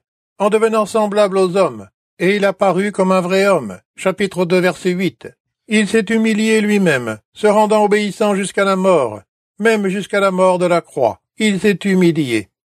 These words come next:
Il s'est humilié pour nous. Et le verset neuf dit, « C'est pourquoi aussi Dieu l'a souverainement élevé,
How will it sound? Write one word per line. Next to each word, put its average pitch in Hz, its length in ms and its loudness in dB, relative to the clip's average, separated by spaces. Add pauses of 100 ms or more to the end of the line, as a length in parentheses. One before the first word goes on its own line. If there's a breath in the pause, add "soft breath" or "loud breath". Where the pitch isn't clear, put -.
(120)
Il 202 240 -2
s'est 208 220 0
humilié 214 520 0
pour 214 280 0
nous. 226 260 -4 (500)
Et 208 100 -4
le 220 100 4
verset 214 340 0
neuf 214 300 0
dit, « 151 400 -2 (280)
C'est 208 120 -2
pourquoi 226 480 0
aussi 208 260 -4
Dieu 233 240 -2
l'a 190 160 0
souverainement 180 640 2
élevé, 170 520 0